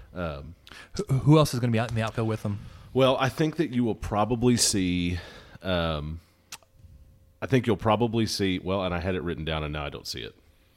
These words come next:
Speaker 1: I thought I did. Now who's bringing the solid radio?
Speaker 2: Is it the, is it Max?
Speaker 1: I think that you're gonna
Speaker 2: Is
Speaker 1: see,
Speaker 2: he gonna get some
Speaker 1: I
Speaker 2: time
Speaker 1: think
Speaker 2: out there?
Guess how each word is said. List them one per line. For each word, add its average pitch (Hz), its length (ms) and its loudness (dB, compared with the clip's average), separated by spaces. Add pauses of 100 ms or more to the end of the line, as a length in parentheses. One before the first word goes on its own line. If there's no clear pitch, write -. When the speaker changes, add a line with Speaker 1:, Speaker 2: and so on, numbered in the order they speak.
(600)
Speaker 1:
I - 60 -18
thought 64 180 -16
I 64 60 -16
did. - 220 -16 (920)
Now 87 180 -2
who's 85 160 -2
bringing 76 280 -6
the 71 60 -10
solid 76 320 -6
radio? 76 400 -6 (720)
Speaker 2:
Is 123 140 2
it 120 160 0
the, 113 260 2
is 110 100 -6
it 110 60 -8
Max? - 600 -4 (600)
Speaker 1:
I - 100 -2
think 180 380 0
that 127 120 4
you're 113 120 2
gonna 117 160 4
Speaker 2:
Is 107 120 4
Speaker 1:
see, 120 120 4
Speaker 2:
he 98 40 4
gonna 113 120 4
get 110 160 -2
some 113 140 -6
Speaker 1:
I 131 60 4
Speaker 2:
time 123 60 4
Speaker 1:
think - 160 6
Speaker 2:
out - 40 -2
there? 110 80 6